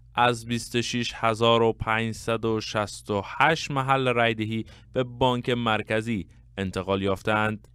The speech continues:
این در حالی است که نهادهای ناظر و شماری از کمیشنران کمیسیون انتخابات معتقدند که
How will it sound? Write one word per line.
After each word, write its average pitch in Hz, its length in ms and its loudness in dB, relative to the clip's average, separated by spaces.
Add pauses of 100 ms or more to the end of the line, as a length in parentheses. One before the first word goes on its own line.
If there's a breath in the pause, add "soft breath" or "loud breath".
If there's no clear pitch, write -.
(140)
این 107 200 0
در 101 220 6
حالی 135 320 6
است 131 180 2
که 131 180 2 (220 loud breath)
نهادهای 127 600 4
ناظر 127 500 4
و 123 100 4
شماری 123 460 0
از 123 140 2
کمیشنران 117 640 0
کمیسیون 113 440 -2
انتخابات 110 560 2 (320 loud breath)
معتقدند 117 760 2
که 87 220 -6